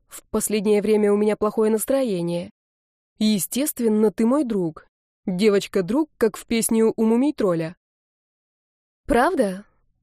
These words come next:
Ну смотри, Чащин". "Ты не злишься? Я нервный в последнее время", — признался он мне.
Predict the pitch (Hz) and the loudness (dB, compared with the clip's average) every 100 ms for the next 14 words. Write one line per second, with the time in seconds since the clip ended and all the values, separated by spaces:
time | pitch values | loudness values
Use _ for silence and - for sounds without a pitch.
0 | - 240 247 240 277 349 - 240 - 202 | -4 2 2 2 0 -2 -2 -4 -4 -2
1 | 185 - 190 190 196 _ _ _ _ _ | -2 -4 -4 -4 -8 _ _ _ _ _
2 | _ _ _ _ _ _ 202 185 175 196 | _ _ _ _ _ _ 0 0 0 -2
3 | 311 - 190 170 196 _ _ 190 214 214 | -2 -4 -8 -10 -12 _ _ -2 0 0
4 | 277 320 202 175 - 196 180 185 175 185 | 0 -2 -2 -4 -2 -2 -2 -2 0 0
5 | 180 175 180 180 175 - 190 180 175 170 | 0 0 0 -2 -2 -4 -2 0 -2 -2
6 | 180 180 180 180 180 | -2 -2 -2 -4 -6